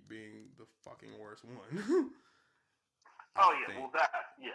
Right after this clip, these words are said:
Speaker 2: everybody
Speaker 1: I mean, we
Speaker 2: knew
Speaker 1: knew
Speaker 2: that.
Speaker 1: that was
Speaker 2: That
Speaker 1: obvious because Ninja Turtles three was just fucking awful.
Speaker 2: It was terrible. I don't know why they even did that one. But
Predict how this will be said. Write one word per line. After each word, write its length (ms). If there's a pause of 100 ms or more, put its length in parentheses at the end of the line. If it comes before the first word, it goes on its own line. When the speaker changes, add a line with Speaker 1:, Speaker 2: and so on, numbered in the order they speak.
Speaker 2:
everybody 240
Speaker 1:
I 80
mean, 160
we 80
Speaker 2:
knew 160
Speaker 1:
knew 80
Speaker 2:
that. 80
Speaker 1:
that 20
was 140
Speaker 2:
That 160
Speaker 1:
obvious 320
because 560
Ninja 240
Turtles 320
three 240
was 160
just 240
fucking 240 (160)
awful. 240 (720)
Speaker 2:
It 160
was 160 (160)
terrible. 400
I 80
don't 160
know 320
why 320
they 160
even 240
did 240
that 160
one. 160 (320)
But 240